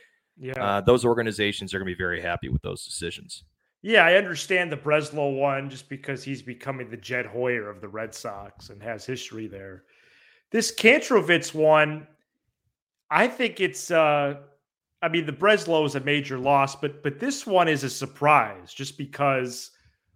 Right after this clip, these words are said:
Speaker 1: while he was on that tar-, the top perch on the north side, you know, what would his role with the Mets be?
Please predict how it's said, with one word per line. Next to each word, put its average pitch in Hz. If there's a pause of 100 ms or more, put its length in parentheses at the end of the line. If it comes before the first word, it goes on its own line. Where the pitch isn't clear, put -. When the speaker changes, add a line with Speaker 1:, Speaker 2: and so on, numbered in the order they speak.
(120)
Speaker 1:
while 147
he 175
was 160
on 156
that 135
tar-, 147
the 135
top 160
perch 170
on 147
the 135
north 135
side, 143 (1000)
you 147
know, 143
what 156
would 175
his 151
role 156
with 147
the 135
Mets 123
be? 170